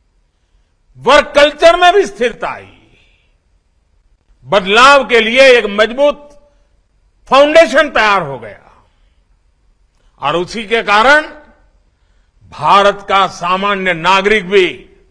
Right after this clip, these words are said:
आज शासन व्यवस्था पर भरोसा करता है, सरकार पर भरोसा करता है।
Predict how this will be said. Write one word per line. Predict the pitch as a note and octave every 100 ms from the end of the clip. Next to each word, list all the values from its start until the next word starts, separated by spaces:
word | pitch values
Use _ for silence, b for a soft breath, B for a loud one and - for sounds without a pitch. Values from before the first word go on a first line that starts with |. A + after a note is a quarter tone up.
| _ _ _ _ _ _ _ _ _ -
आज | D3+ E3 E3+
शासन | - - E3+ F3 F3+ F#3 F3+
व्यवस्था | E3 F3 F3+ F3+ F3
पर | E3 E3
भरोसा | B2 B2 F#3 F#3+ F#3+
करता | F3+ F3 E3+ E3+ D#3+
है, | C3+ A#2+ F#2+ _ _ _
सरकार | - F3+ F#3 A3 A#3+ B3+
पर | A#3 A#3+
भरोसा | G3 A3+ A3 A3
करता | G#3 G#3 G3+ G3 F3+
है। | E3+ C#3+ G#2